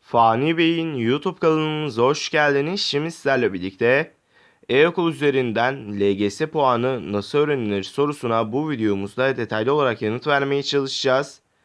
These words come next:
Siz de bu videolarımızın devamı için alt taraftan YouTube kanalımıza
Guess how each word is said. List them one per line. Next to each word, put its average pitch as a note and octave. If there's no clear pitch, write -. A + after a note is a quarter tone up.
Siz D3
de B2+
bu C#3
videolarımızın A2
devamı G#2
için C#3
alt C3
taraftan A2+
YouTube D#3
kanalımıza A2